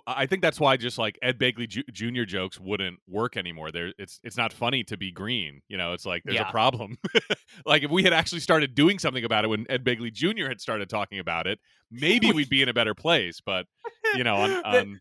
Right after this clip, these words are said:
Speaker 2: there, there could actually have been a chance for us to reverse,
Speaker 1: Yeah.
Speaker 2: uh, global warming.
Speaker 1: If
Speaker 2: Yeah.
Speaker 1: we had actually listened to him.
Speaker 2: <laughs>
Speaker 1: But yeah, in the seventies, there were still diesel cars on the road. So, um,
Speaker 2: <laughs>
Speaker 1: yeah. Uh, he is noted for riding bicycles, using public transportation, and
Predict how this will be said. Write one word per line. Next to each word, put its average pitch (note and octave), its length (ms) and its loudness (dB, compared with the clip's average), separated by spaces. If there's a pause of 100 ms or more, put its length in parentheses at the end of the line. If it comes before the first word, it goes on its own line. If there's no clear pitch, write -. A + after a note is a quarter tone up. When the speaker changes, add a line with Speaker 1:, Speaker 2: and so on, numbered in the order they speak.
Speaker 2:
there, A#3 260 6
there G#3+ 240 2
could G#3+ 160 0
actually G3+ 440 6
have E3 140 -2
been G3+ 160 4
a F3+ 60 2
chance F#3+ 380 -2
for F3+ 200 -4
us E3+ 260 0
to E3+ 260 4 (160)
reverse, G#3+ 680 6
Speaker 1:
Yeah. A#2+ 300 4 (120)
Speaker 2:
uh, C3 340 8
global C3+ 400 2
warming. G2+ 420 -4
Speaker 1:
If G#3+ 80 -6
Speaker 2:
Yeah. F#4 120 6
Speaker 1:
we - 40 8
had D3 80 6
actually C#3 320 6
listened C#3 400 -2
to G2+ 180 -4
him. F2+ 320 -6
Speaker 2:
<laughs> - 140 -18
Speaker 1:
But F#2 300 -2
yeah, B2 160 6
in A2 60 -2
the A#2+ 100 -2
seventies, D#3+ 480 2
there A#2 100 -2
were A2+ 80 -4
still B2 160 -4
diesel B2+ 480 -4
cars F#2+ 340 -2
on F#2 120 -4
the F2+ 100 -8
road. D#2+ 380 -6
So, D#2+ 300 -10 (440)
um, D4 580 -8
Speaker 2:
<laughs> - 60 -20
Speaker 1:
yeah. F#3+ 260 -2 (500)
Uh, A#2 180 -2
he D3+ 180 0
is D#3 140 2
noted G#3 260 4
for - 100 -2
riding C#3 280 0
bicycles, E3 640 -2
using A#2 240 -8
public A#2+ 260 -4
transportation, E3 840 -4
and A#2+ 520 -2